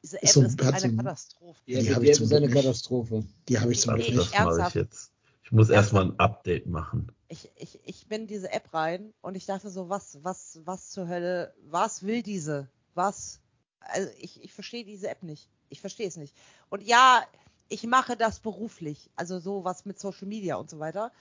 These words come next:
Speaker 1: Und ich verstehe es nicht. Ich verstehe diese App nicht. Ich verstehe es nicht.
Speaker 3: Du denkst
Speaker 2: Was?
Speaker 3: einfach zu kompliziert.
Speaker 2: <laughs> Du denkst zu professionell, das ist das Problem.
Speaker 3: Ja, wahrscheinlich, wahrscheinlich.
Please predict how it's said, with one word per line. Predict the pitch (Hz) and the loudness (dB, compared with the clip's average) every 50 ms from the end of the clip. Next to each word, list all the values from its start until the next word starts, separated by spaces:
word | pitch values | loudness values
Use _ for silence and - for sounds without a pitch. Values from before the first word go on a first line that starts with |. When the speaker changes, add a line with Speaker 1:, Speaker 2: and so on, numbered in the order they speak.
| _ _ _ | _ _ _
Speaker 1:
Und | - - | -10 -10
ich | 196 - - | -10 -8 -10
verstehe | 185 - - 240 185 | -10 -10 -8 -8 -8
es | 143 - 151 | -10 -10 -12
nicht. | 139 - _ _ _ | -20 -20 _ _ _
Ich | - - - | -16 -14 -12
verstehe | - 202 - - - 240 247 | -10 -10 -10 -10 -12 -14 -14
diese | 196 214 202 185 202 | -12 -12 -10 -8 -8
App | - - - | -8 -8 -12
nicht. | 143 147 - _ _ _ _ | -18 -20 -20 _ _ _ _
Ich | - - - | -20 -20 -16
verstehe | - 226 - - 311 254 | -14 -14 -12 -10 -10 -10
es | 190 - 151 | -12 -12 -16
nicht. | 147 - _ _ _ _ _ | -20 -20 _ _ _ _ _
Speaker 3:
Du | - 139 | -8 -6
denkst | 139 156 165 - 160 156 | -2 0 2 2 2 4
Speaker 2:
Was? | 151 | 4
Speaker 3:
einfach | 151 151 147 151 147 - - | 2 2 4 2 0 0 0
zu | - 151 139 | 0 0 2
kompliziert. | - - 151 139 120 139 139 - - - 160 160 139 123 107 92 90 - - _ _ _ _ - | 6 6 6 6 6 4 2 2 6 8 10 10 10 8 6 0 -8 -12 -14 _ _ _ _ 6
Speaker 2:
<laughs> | 127 139 - - - - 120 - - - 117 - - - - - - - | 8 8 8 6 4 -4 -4 -4 -4 -10 -12 -12 -12 -16 -18 -18 -12 -6
Du | - 120 | 0 4
denkst | 131 135 131 113 - | 6 6 6 6 6
zu | - 139 | 6 6
professionell, | 135 143 - 135 117 104 - 117 127 151 160 131 | 6 6 4 4 4 4 4 6 8 10 10 10
das | 120 123 120 | 8 4 2
ist | 127 123 | 0 0
das | 117 | -2
Problem. | - - 113 113 117 120 | -2 -2 -2 0 2 4
Speaker 3:
Ja, | 113 113 - - | 4 2 2 0
wahrscheinlich, | - - 151 - 160 165 165 160 | 0 0 0 2 4 2 4 4
wahrscheinlich. | 160 151 156 165 165 160 143 131 127 - - | 4 6 8 8 8 8 6 4 2 0 -4